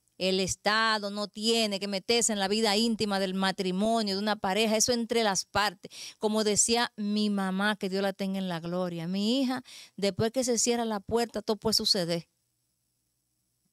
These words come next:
Usted en su casa, usted con su esposa, su esposo, con la novia, con quien, si usted, que usted tiene unas relaciones ya, ya que sea casada o no casada, pero que vivan juntos, lo que sea.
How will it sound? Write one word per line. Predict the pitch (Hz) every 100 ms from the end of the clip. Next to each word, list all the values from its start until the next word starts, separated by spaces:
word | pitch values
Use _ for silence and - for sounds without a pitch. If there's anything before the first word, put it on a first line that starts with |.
| _ _ _ _ _ -
Usted | 208 196 240
en | 277
su | - 262
casa, | - 202 170 - 190
usted | 190 226 226
con | 254
su | 226 - 240 220
esposa, | - _ - 233 220 - 190 175
su | - 180
esposo, | - - 233 202 - 196 165 - - - _
con | 202 202
la | 196 185
novia, | 220 247 233
con | 214 190
quien, | 196 - 190 - -
si | 214
usted, | 196 247
que | 233
usted | 214 220 226
tiene | 262 262
unas | 240
relaciones | 240 220 226 233 233 185
ya, | 220 220 220 185 - _ 208 180 180 - _ - -
ya | 190 233
que | -
sea | 262 233
casada | 220 - 226 208
o | 202
no | 220
casada, | 233 196 214 208 180
pero | - 170
que | 185
vivan | 208 208 165
juntos, | 226 214 185
lo | 185
que | 214
sea. | 180 180 165